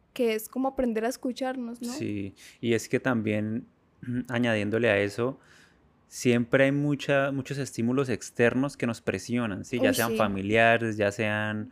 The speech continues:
Speaker 2: opiniones en, que hay como generales en, en la gente que nos rodea.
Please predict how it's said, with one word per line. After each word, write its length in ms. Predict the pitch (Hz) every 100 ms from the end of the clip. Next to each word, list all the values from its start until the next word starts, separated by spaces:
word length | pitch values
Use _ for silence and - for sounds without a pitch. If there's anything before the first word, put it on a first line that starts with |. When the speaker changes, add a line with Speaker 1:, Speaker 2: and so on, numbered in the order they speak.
| - -
Speaker 2:
opiniones 760 | 110 110 101 104 110 - -
en, 180 | - 113 - _
que 100 | -
hay 60 | 101
como 240 | 120 117
generales 440 | 117 98 98 104 110
en, 260 | 107 104 -
en 120 | 101
la 100 | 101
gente 240 | 104 92
que 100 | -
nos 140 | 117 110
rodea. 500 | 104 95 98 127